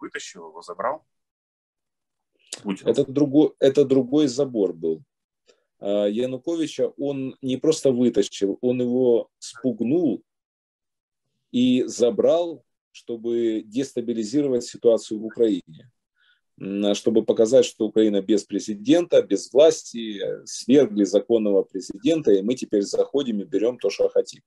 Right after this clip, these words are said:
Speaker 1: Ну,
Speaker 2: Там
Speaker 1: там
Speaker 2: была
Speaker 1: история была еще
Speaker 2: другая цель.
Speaker 1: легитимный, нелегитимный. Он
Speaker 2: Да.
Speaker 1: писал обращение, письмо, помочь, э, Путину, значит,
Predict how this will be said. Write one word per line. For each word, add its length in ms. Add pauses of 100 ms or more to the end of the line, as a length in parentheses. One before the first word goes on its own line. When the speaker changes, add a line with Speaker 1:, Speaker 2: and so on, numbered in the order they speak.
(500)
Speaker 1:
Ну, 100
Speaker 2:
Там 120
Speaker 1:
там 80
Speaker 2:
была 200
Speaker 1:
история 140
была 240
еще 100
Speaker 2:
другая 100
цель. 100
Speaker 1:
легитимный, 600
нелегитимный. 920
Он 80
Speaker 2:
Да. 100
Speaker 1:
писал 300
обращение, 720
письмо, 680
помочь, 580
э, 180 (100)
Путину, 420
значит, 300